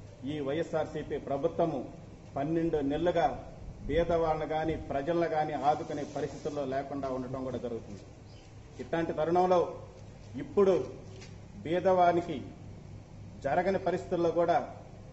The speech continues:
మద్యపానం పైన విపరీతంగా పెంచి వాళ్ళ కడుపు కొట్టే పరిస్థితికి తీసుకొచ్చారు. అలాంటిదే ఈరోజు విద్యుత్ ఛార్జీలు, ఆ రోజు గౌరవ ముఖ్యమంత్రి వర్యులు పాదయాత్రలో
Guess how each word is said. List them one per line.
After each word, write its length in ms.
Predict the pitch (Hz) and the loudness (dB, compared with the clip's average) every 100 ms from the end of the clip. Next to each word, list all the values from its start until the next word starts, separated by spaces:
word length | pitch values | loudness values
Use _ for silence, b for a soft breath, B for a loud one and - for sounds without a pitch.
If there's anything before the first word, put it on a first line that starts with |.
| - | -8
మద్యపానం 640 | 117 139 185 185 175 170 165 | -4 0 2 4 4 4 2
పైన 400 | 160 170 151 - | 2 2 2 -2
విపరీతంగా 600 | 131 - 180 190 190 180 170 | -6 0 2 4 4 4 4
పెంచి 500 | 170 175 170 165 - - - - - - - - | 4 2 2 -2 -2 -12 -16 -16 -18 -16 -16 -4
వాళ్ళ 280 | 135 147 123 - - - - | 0 2 0 -2 -12 -12 -2
కడుపు 220 | 143 160 | 0 0
కొట్టే 260 | 156 147 139 | 0 -2 -2
పరిస్థితికి 420 | 135 139 - 127 | -4 -6 -6 -10
తీసుకొచ్చారు. 500 | 123 - 117 - 98 - - - - - - - 127 | -10 -8 -10 -8 -12 -12 -18 -18 -18 -16 -16 -8 2
అలాంటిదే 580 | 165 196 185 196 165 - - - - - | 4 4 4 2 2 0 -12 -16 -16 -6
ఈరోజు 440 | 151 170 180 170 139 - - - - | 2 6 8 6 -2 -8 -16 -16 -10
విద్యుత్ 500 | 156 143 196 190 - | -8 0 0 2 4
ఛార్జీలు, 300 | 180 175 175 | 4 4 2
ఆ 140 | 156 170 | 4 6
రోజు 380 | 185 180 175 - - - - | 8 6 2 -2 -12 -16 -2
గౌరవ 300 | 143 170 175 | 4 6 6
ముఖ్యమంత్రి 540 | 165 170 175 170 165 | 4 2 2 2 4
వర్యులు 360 | 160 160 165 139 - - - - 143 | 4 4 4 4 0 -12 -14 -4 0
పాదయాత్రలో 920 | 170 185 180 175 175 170 170 - | 4 6 6 6 2 2 2 0